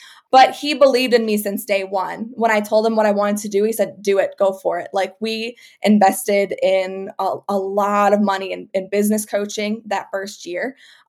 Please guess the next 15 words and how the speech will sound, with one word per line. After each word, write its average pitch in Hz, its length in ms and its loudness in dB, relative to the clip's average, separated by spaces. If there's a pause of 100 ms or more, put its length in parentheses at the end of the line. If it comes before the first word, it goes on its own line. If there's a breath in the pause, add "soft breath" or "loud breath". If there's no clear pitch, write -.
Way, 240 840 10
way, 240 220 6
way, 240 160 4 (160)
way 311 400 -2
more 208 320 -2
than 196 160 -4
I 196 100 -6
actually 190 420 -10
made. 208 300 -8 (320 loud breath)
But 247 100 4
he's 269 280 -4
always 247 380 2
believed 202 440 -4
in 147 160 -6
me 123 300 -18